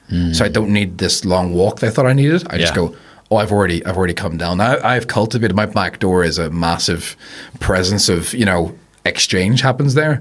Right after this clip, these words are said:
Speaker 1: Yeah.
Speaker 2: So it might just be that that's all I needed that time was to step out there. But definitely, I think with kids, like, uh, John was even saying, like, telling kids to take off their shoes outside, they do it naturally. They want to run around barefoot.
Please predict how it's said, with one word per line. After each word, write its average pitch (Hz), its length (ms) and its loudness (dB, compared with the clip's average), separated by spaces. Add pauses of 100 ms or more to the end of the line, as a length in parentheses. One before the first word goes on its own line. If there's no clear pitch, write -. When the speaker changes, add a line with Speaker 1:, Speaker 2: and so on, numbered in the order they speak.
Speaker 1:
Yeah. 85 200 -4
Speaker 2:
So 107 140 0
it 101 40 2
might 104 220 2
just 101 140 -2
be 110 80 2
that - 220 -2
that's 92 180 -2
all 87 80 2
I 87 80 0
needed 90 240 0
that 131 180 0
time 139 160 2
was 107 120 0
to - 60 -2
step - 280 0
out 90 160 -2
there. 147 160 0
But 104 320 -6
definitely, 117 460 2
I 92 60 0
think 92 280 -4 (180)
with 80 160 -4
kids, 120 440 0 (1500)
like, 127 180 0
uh, 123 140 0 (160)
John 151 220 2
was 143 120 0
even 113 140 2
saying, 120 440 2
like, 90 220 -4
telling 104 360 0
kids 90 260 -2
to 92 80 -8
take 98 140 -2
off 92 120 -2
their 87 80 -4
shoes 92 140 -2
outside, 92 460 0
they 127 100 2
do 131 180 4
it 135 100 0
naturally. 113 540 0
They 104 100 0
want 101 260 0
to 104 80 -4
run 95 140 0
around 85 220 -2
barefoot. 104 460 -2